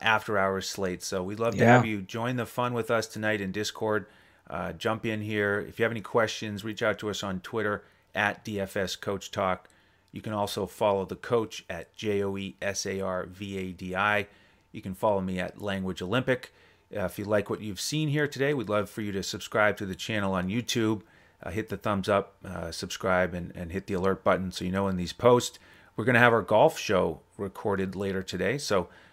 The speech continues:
Speaker 1: make sure to tune in for that. And then
Speaker 2: Match play, fired up for
Speaker 1: Match
Speaker 2: that,
Speaker 1: play,
Speaker 2: too.
Speaker 1: yeah, absolutely.
Speaker 2: Yeah.
Speaker 1: And then we'll be back again tomorrow. So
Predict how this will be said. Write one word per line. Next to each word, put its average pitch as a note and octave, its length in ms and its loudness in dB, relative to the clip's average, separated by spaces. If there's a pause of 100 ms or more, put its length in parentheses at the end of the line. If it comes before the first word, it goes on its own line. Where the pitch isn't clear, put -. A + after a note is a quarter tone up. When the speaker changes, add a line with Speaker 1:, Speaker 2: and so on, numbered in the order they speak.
(120)
Speaker 1:
make G2+ 180 -2
sure G#2+ 160 0
to F#2 80 2
tune G#2+ 320 -4
in G2+ 360 0
for F#2 320 -2
that. G#2 380 6
And G2 200 -2
then G#2+ 320 0
Speaker 2:
Match - 360 6
play, A2+ 340 0
fired C#3+ 380 6
up D3+ 100 2
for G#2 40 0
Speaker 1:
Match B2+ 160 8
Speaker 2:
that, D#3 160 6
Speaker 1:
play, F2+ 200 2
Speaker 2:
too. G2+ 80 2
Speaker 1:
yeah, G#2 240 2 (160)
absolutely. G2 480 0
Speaker 2:
Yeah. D3 240 2 (120)
Speaker 1:
And F#2 220 -8
then G2+ 260 -2 (320)
we'll A2 140 4
be C3 100 4
back B2 300 4
again C3+ 240 2
tomorrow. B2+ 440 0
So F#2 380 0